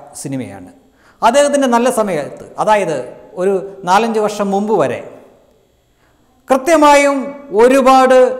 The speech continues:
hard work ചെയ്ത് രണ്ട് വർഷത്തിലൊരിക്കലോ അല്ലെങ്കിൽ വർഷത്തിലൊരിക്കലൊക്കെ ഒരു സിനിമ കൊണ്ടുവരും, അത്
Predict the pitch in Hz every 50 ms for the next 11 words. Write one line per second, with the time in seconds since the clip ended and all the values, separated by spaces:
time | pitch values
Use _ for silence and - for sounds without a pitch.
0 | - - - - - - 180 196 214 240 247 226 247 247 220 220 214 214 - 233
1 | 185 208 214 208 208 220 208 208 202 196 202 214 208 196 196 208 202 202 202 196
2 | 190 185 190 196 196 202 208 196 185 180 190 190 196 190 185 180 180 - 202 180
3 | 196 190 185 175 170 175 202 185 175 - 190 180 170 175 175 175 - - - -
4 | 180 180 180 180 170 180 170 170 170 170 175 202 233 - - - - - - 156
5 | 160 165 175 165